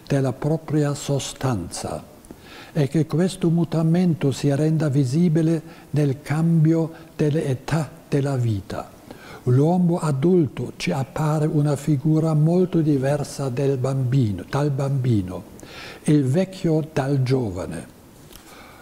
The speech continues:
Origene afferrò questo pensiero e lo applicò contro la dottrina della resurrezione della carne. "Che uomo,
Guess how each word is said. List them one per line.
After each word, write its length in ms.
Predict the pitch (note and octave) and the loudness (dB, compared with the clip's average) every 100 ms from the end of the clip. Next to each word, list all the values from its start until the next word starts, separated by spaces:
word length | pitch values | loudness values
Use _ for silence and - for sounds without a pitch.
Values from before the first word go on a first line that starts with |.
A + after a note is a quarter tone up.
| - | -4
Origene 880 | D3+ D#3+ D3+ C#3 F#3 F3 A#2+ - - | 2 4 4 4 2 2 0 -4 -4
afferrò 540 | B2+ - C#3+ D3 E3 - | -6 -2 -2 0 -2 -4
questo 440 | - E3 - - D#3 | -4 -2 -2 -4 -4
pensiero 1000 | C#3 D3 C#3 - A2 A#2+ C3 D#3 D#3 - - - - - | -2 -2 -2 -2 0 0 0 -2 -2 -12 -20 -20 -20 -10
e 160 | - D3+ | 0 2
lo 140 | D#3 | 2
applicò 840 | F3 C#3+ - D#3 - F#3+ E3+ G#2+ - | 0 -4 0 0 0 -2 -4 -6 -12
contro 760 | - D3+ F3 E3 - A2+ F#2+ F#2 - - - | 0 2 2 0 -4 -4 -4 -8 -16 -14 -2
la 180 | B2 | 0
dottrina 680 | A#2 C3+ C3 C3+ D#3+ D#3+ D#3 | 2 0 -2 0 2 2 0
della 500 | C3+ C3+ C3 C3+ - | 0 2 0 0 -4
resurrezione 1080 | C3 C3+ A#2+ A#2 B2 A2 - D#3 D#3 D#3 D3 | -2 -2 0 0 -2 -4 -4 0 2 2 0
della 320 | B2 C3 B2+ | 0 -2 -4
carne. 640 | - B2 A#2+ A#2 F2 - - - - - - - - - - - - - - - - - - | -4 -2 0 0 -2 -6 -10 -18 -20 -20 -20 -20 -20 -20 -20 -20 -20 -20 -20 -20 -20 -20 -6
"Che 220 | E3 F3+ | -2 -2
uomo, 580 | - D#3 D#3 C3 F2+ D2 | 2 2 2 -2 -4 -6